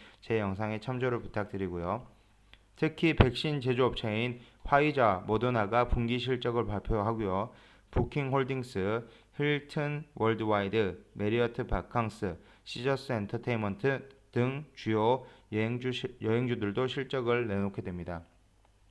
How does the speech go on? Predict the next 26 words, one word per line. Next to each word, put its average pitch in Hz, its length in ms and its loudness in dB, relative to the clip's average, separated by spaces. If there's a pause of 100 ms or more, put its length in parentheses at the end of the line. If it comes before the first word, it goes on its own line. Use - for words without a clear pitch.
(400)
여러분들이 151 560 2
관심 131 540 0
가질 120 260 2
만한 123 300 2
게 123 160 4
이제 104 160 0
화이자가 139 580 2
있습니다. 92 440 -2 (280)
화이자, 135 500 4
듀폰, 117 520 -4
T 139 300 -8
모바일 104 500 0
유에스가 107 400 0
있는데 92 560 -2 (320)
오월 135 800 6
지금 110 200 -4
사 147 220 4
일에 110 380 4
실적 127 400 -4
발표를 107 480 -2
하고요. 113 560 0 (340)
지금 120 200 -2
화이자 160 500 6
공동 123 480 2
백신 120 420 -4
개발한 113 640 2